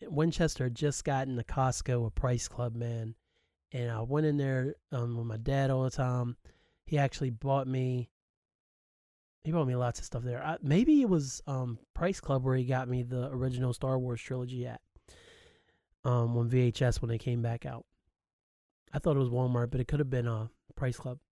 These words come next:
But we were in the book section, and I see this beautiful black-bound coffee table book, The History of Comic Books. Like, the joint is thick.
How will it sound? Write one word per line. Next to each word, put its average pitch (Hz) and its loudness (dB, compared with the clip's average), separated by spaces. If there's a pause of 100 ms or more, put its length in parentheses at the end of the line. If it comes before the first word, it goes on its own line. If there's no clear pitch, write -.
(1000)
But 156 0
we 170 4
were 180 6
in 180 4
the 175 4
book 143 2
section, 127 -4 (460)
and 160 2
I 190 2
see 190 0
this 139 0 (180)
beautiful 185 -2
black-bound 165 4 (760)
coffee 196 0
table 147 2
book, 135 0
The 123 -4
History 156 2
of 117 2
Comic 127 -2
Books. - -14 (640)
Like, 139 -4
the 143 -2
joint 143 0
is 117 -4 (260)
thick. - -8